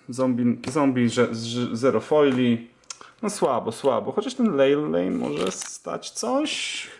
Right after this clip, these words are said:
Sprawdźmy. E, Ley Line of, of the Void. Price. A,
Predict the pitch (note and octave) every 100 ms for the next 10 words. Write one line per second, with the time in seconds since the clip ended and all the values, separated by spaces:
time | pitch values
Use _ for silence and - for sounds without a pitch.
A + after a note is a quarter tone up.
0 | - - - - - - - C3+ D#3+ G3
1 | G3+ G3 - _ _ _ _ - - -
2 | - - - - _ - C#2 B1+ - -
3 | - G1+ - - B1+ B1 B1 - - -
4 | _ _ _ A#2+ B2 B2+ B2 B2+ B2+ B2
5 | - - - - - - _ _ _ _
6 | - - _ - A2 A2 G#2+ - - -
7 | - _ _ _ - - - - _ _
8 | _ - G#2+ G2 G2 G2+ D3 C#3 C3 -
9 | - - - - - - - _ - -
10 | _ _ _ - C3 A2+ A2+ A2+ - -
11 | - - - - _ - _ _ _ _
12 | _ _ _ _ _ _ _ _ A#3 C4+
13 | D4+ D#4 D#4+ F4 F#4 F#4 F#4 G4